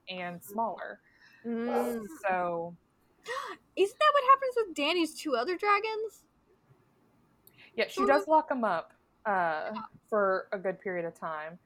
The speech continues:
Speaker 1: and then some people let them out, 'cause they're
Speaker 2: Yeah.
Speaker 1: like, "Dragons shouldn't be
Speaker 2: Yeah.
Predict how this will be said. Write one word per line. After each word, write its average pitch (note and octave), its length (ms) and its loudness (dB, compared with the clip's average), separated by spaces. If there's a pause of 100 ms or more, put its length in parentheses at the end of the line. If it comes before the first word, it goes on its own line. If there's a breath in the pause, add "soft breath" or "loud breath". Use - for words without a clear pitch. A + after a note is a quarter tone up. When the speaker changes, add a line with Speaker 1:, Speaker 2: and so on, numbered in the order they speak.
(320 soft breath)
Speaker 1:
and F#3 160 -8
then E3+ 460 -6 (680)
some G3+ 120 -14
people F3 460 -2
let F3 160 -2
them E3 120 -8
out, D#3+ 320 -2 (320)
'cause G#3+ 120 -8
they're F#3+ 100 2
Speaker 2:
Yeah. F3+ 40 0
Speaker 1:
like, E3+ 180 -2 (140)
"Dragons F#3+ 440 -2
shouldn't F3+ 320 -12
be E3+ 340 -8 (540)
Speaker 2:
Yeah. - 160 -12